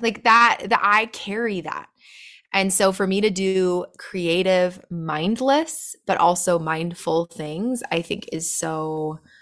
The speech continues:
like, liberating and definitely probably where I, and why I scored low right now, because I'm not able,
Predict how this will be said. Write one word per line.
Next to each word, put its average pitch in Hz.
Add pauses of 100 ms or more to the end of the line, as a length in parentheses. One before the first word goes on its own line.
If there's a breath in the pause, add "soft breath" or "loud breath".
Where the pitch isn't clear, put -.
(720 soft breath)
like, 165
liberating 156
and 156
definitely 165
probably 160
where 143
I, -
and 165
why 147
I 147
scored -
low 156
right 165
now, 165
because 185
I'm 165
not 156
able, -